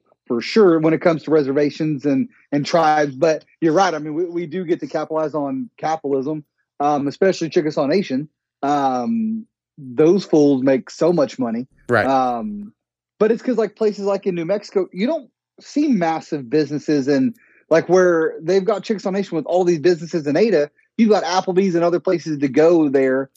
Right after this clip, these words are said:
Speaker 1: to eat, whatnot. You don't get that on a reservation, um, like in New Mexico. And so, like, that, that, that is different. Um, but I mean, you know, Governor Stitt is a, not a huge fan of the whole tribal, um, what they get on things. He's kinda made that known,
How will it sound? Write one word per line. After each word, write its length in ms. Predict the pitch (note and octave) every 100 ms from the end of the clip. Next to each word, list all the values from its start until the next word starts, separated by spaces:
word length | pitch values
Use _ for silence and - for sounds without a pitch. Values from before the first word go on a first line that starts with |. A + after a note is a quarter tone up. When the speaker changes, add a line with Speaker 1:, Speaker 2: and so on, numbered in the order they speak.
| _ _ _ _ -
Speaker 1:
to 100 | E3
eat, 360 | D#3 F#3 A3 D3
whatnot. 520 | D3 C#3 C#3+ D3+ C#3+
You 120 | G3
don't 160 | E4 C4+
get 160 | A3+
that 140 | - -
on 100 | A#2+
a 40 |
reservation, 680 | A2+ G3+ G2 G#2 F#2+ G#2+ B2 - _ _
um, 280 | C#3+ D3 C#3
like 200 | C#3+ B2+
in 80 | C#3+
New 100 | C#3
Mexico. 560 | B2+ A#2+ C3+ B2 C3 B2+
And 120 | B2
so, 160 | C3+
like, 160 | B2+ B2+
that, 180 | C#3 C#3+
that, 400 | F3+ F3+ D#3 D3
that 180 | F#3 G3
is 140 | F#3+
different. 440 | C#3+ D#3+ E3 D#3+ - _ _ -
Um, 480 | D3+ D3+ C#3 B2 B2+ _
but 220 | C#3+ F#3+
I 60 | G3+
mean, 180 | F#3+ F#3
you 80 |
know, 340 | F#3 F3+ D#3+ - D#3
Governor 300 | E3 B3+ B3+
Stitt 280 | - F#3 E3
is 240 | D3 D3+ B2+
a, 260 | C3+ B2+ A#2
not 280 | D3+ D#3+
a 40 | D3+
huge 260 | D3 C#3+
fan 200 | - D3+
of 80 | C#3
the 60 | C3+
whole 300 | C#3+ C3 A#2+ - _ _ _
tribal, 680 | - D#3+ D#3+ D3+ D3+ D3+ C3+ _ _ _ -
um, 360 | C#3 C#3 B2+ C3
what 200 | D3 E3+
they 120 | D#3
get 240 | B2+ C#3+
on 160 | C#3 B2+
things. 220 | C#3+ C3
He's 140 | C3 C#3+
kinda 180 | E3+
made 200 | D#3 D3
that 220 | C#3 C#3 - _ _ -
known, 640 | D3 C#3+ D3 C#3 C3 B2+